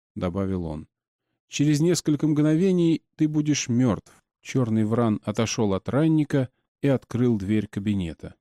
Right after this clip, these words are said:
«Впрочем...» Остановившись едва в поле зрения Ранника, он обернулся.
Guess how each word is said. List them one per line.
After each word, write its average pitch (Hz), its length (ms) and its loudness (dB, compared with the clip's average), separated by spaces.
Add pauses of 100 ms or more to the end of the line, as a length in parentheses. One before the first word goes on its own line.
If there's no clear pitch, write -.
«Впрочем...» 156 960 -2 (600)
Остановившись 123 880 -2
едва 120 340 0
в - 100 -14
поле 120 240 2
зрения 107 480 2
Ранника, 147 460 0
он 123 220 0
обернулся. 107 680 -2